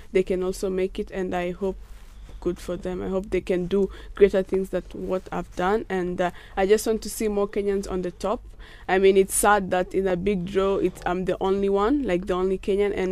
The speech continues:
in other countries, like, you can see five people from this country or six. It's usually sad, but I hope the future is bright for Kenyan tennis, and I hope to see more Kenyans in the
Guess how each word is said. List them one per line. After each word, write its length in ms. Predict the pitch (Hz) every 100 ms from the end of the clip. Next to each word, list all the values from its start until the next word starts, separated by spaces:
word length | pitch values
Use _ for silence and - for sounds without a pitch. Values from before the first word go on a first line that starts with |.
| 185
in 40 | -
other 280 | 185 190
countries, 420 | 190 190 190 196 185
like, 220 | 180 190
you 40 |
can 220 | - 180
see 220 | 180 - 185
five 320 | - 185 185
people 280 | 190 190 185
from 420 | - 180 180 175
this 160 | 185 -
country 380 | 190 185 - 185
or 80 |
six. 400 | 185 - 220 - - - -
It's 160 | 202 202
usually 300 | 214 240 226
sad, 460 | - 185 196 214 - - -
but 160 | 180 190
I 120 | 190
hope 280 | 214 214 -
the 340 | 196 185 180 185
future 280 | 220 208 208
is 140 | 185
bright 260 | 180 180 190
for 160 | 202
Kenyan 320 | 180 190 185 190
tennis, 320 | 196 202 214
and 180 | 196 190
I 60 |
hope 220 | 190 190
to 100 | -
see 220 | 202 - 202
more 180 | 190
Kenyans 480 | 190 202 196 202 202 -
in 260 | 185 180
the 260 | 175 175